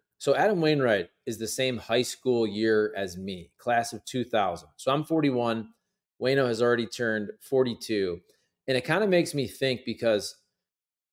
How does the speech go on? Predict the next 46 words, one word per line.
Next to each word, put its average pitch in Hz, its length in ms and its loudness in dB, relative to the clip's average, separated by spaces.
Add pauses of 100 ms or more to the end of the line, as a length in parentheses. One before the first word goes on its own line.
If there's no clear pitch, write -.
(120)
first 254 180 4
of 269 60 2
all, 190 140 10
it's 151 220 4
weird 170 360 8
to 151 100 4
think 147 300 -2
that 123 120 4
I'm 110 360 -2 (160)
forty-one 104 640 0
because 139 220 4
I 143 80 6
remember 165 420 4
when 131 120 2
my 117 120 0
dad 95 720 0 (440)
was 113 280 -2
forty, 131 420 2
forty-one, 104 800 -2 (160)
and 117 120 -4
me 143 160 0
thinking 131 380 -2
that 117 180 0
was 107 140 -4
really 113 260 2
old. 127 540 4
And 110 100 -6
now 113 200 4
that 127 100 8
I'm 123 100 0
forty-one, 127 600 0
I 113 60 -2
don't 113 180 -2
think 117 140 -4
it's 104 180 -6
old 113 220 4
at 95 80 0
all. 127 440 2 (680)
But 127 140 6
I 131 100 8
always 160 300 10
remembered 139 420 4
back 117 220 4
in 113 60 -4
the 104 60 -4
day 95 440 2